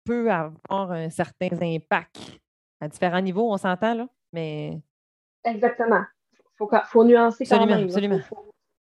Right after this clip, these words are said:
Speaker 2: ça peut prendre du temps, ça peut
Speaker 1: Oui.
Speaker 2: prendre des années, ça peut marcher, ça peut ne pas marcher.
Speaker 1: Absolument.
Speaker 2: Mais
Speaker 1: Absolument.
Speaker 2: nous, on a été chanceux dans notre, dans notre cas, ça a quand même fonctionné.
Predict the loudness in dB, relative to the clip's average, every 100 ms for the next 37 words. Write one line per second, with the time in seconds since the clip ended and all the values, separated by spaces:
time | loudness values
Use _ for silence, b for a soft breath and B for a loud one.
0 | _ _ _ _ _ _ _ -10 -10 -10
1 | -2 4 4 4 -4 -2 -2 -2 0 4
2 | 6 6 6 6 4 -4 -4 -4 -6 -10
3 | -14 -8 -2 2 6 6 4 2 2 2
4 | _ -12 -12 -12 _ _ _ _ _ _
5 | _ _ _ _ _ _ -12 -2 6 6
6 | 6 2 -8 -10 -14 _ _ -20 -10 4
7 | 8 8 6 2 -2 -6 -8 -6 -4 -4
8 | -4 -4 -4 -6 -12 -12 _ -10 -8 -2
9 | 0 0 0 -2 0 2 2